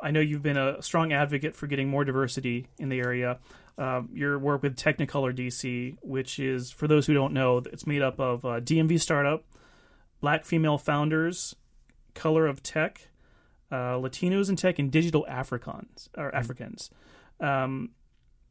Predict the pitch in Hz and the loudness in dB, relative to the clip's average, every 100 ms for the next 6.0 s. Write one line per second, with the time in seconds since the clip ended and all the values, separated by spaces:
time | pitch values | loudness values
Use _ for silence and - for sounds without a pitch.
0 | - 175 196 202 - 208 196 180 160 156 | -2 0 0 -4 0 0 2 2 4 2
1 | - 165 165 156 160 147 139 139 - 143 | 2 -2 -2 0 2 2 0 -2 -2 -2
2 | 151 151 - 127 123 123 180 135 120 151 | -2 -4 -4 -2 -2 -4 -6 -6 -6 -4
3 | 135 131 131 131 127 123 147 147 - _ | -4 -2 -4 -4 -4 -4 -6 -6 -12 _
4 | - _ _ 202 113 123 120 120 - 120 | -20 _ _ -2 0 2 2 2 2 4
5 | 117 107 - _ _ _ - 139 - - | 2 0 -8 _ _ _ -4 -4 -4 -6